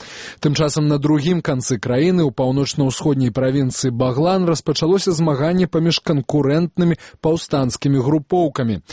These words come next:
У баях паміж талібамі і ісламісцкай групоўкай Хезбе Ісламі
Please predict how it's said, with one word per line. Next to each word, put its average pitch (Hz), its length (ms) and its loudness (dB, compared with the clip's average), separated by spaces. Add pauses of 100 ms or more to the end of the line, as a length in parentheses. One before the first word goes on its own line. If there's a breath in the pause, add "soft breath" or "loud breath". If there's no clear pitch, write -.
(280 loud breath)
У 139 60 0
баях 170 280 2
паміж 147 300 0
талібамі 151 560 0
і 143 180 0 (140)
ісламісцкай 139 560 0
групоўкай 131 560 0
Хезбе 127 560 0
Ісламі 185 400 0